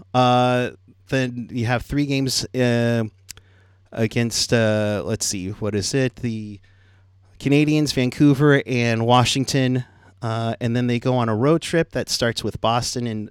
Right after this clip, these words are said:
at the end of November. And then going into December, uh, that continues, uh,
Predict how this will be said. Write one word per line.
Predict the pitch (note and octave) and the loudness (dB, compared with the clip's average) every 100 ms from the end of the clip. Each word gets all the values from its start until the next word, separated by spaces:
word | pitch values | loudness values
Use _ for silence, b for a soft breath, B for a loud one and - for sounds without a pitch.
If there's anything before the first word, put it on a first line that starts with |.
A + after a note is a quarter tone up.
| _ | _
at | G#2+ | -14
the | - G#2 - | -14 -12 -4
end | C#3 D#3+ | -2 -2
of | D#3 | -2
November. | D3+ C#3 C#3+ C#3+ D3 C#3+ - b b b b | -2 -2 -4 -6 -8 -10 -12 b b b b
And | - A2 A2 | -6 -4 -2
then | A2 G#2+ | -4 -4
going | A2 A#2+ A2+ | -4 -4 -4
into | A2 A2+ | -4 -4
December, | G#2 - G3 G#3+ F#3 F3 D#3+ b b b b | -2 0 2 2 2 0 -4 b b b b
uh, | B2+ B2+ B2 | -2 0 2
that | B2+ C3 | 0 -2
continues, | C3 A#2+ C#3 C3+ A#2+ | -4 -4 -2 -2 -2
uh, | - B2 A#2+ A#2 A2 | -2 2 2 2 0